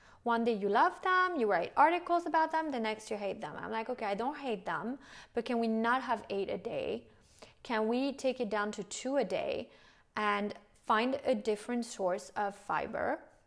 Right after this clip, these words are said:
other than our food, which we will also eat, but just to make sure that we get that full amount of fiber we're supposed to have daily?" And I ordered a bunch of inulins from the U K, from Belgium, from France,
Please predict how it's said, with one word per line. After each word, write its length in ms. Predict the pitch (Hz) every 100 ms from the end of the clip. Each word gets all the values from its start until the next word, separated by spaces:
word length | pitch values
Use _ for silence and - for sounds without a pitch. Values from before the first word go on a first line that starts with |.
| _
other 320 | - 233 220 214
than 220 | 214 208
our 180 | 202 190
food, 340 | - 180 190
which 340 | 214 226 -
we 80 | 220
will 220 | 202 208 -
also 540 | 233 233 - 208 190 - _ _ - _ -
eat, 440 | 330 - - - - - - _
but 200 | 262 240
just 260 | - 302 302
to 100 | 294
make 180 | 254 220
sure 200 | - 240
that 160 | 233
we 100 | 220
get 420 | 202 190 - - -
that 300 | 226 196 -
full 240 | - - 233
amount 260 | 214 196 208
of 80 | 202
fiber 340 | 190 190 196
we're 120 | 202
supposed 360 | 208 - 202 190
to 80 | 202
have 240 | 185 185
daily?" 360 | - - - - -
And 360 | 196 196 202 190 - - - _ -
I 120 | - 214
ordered 320 | - 226 247
a 160 | 226 185
bunch 160 | 208 214
of 100 | 240
inulins 640 | 240 208 190 160 190 214 - _ _ -
from 180 | 214
the 120 | 220 247
U 160 | 262
K, 400 | 254 220 196 190 196
from 180 | 214 220
Belgium, 640 | 214 196 196 202 196 202 196 - _ _ _ _ _ -
from 220 | 226 226
France, 480 | 226 214 175 165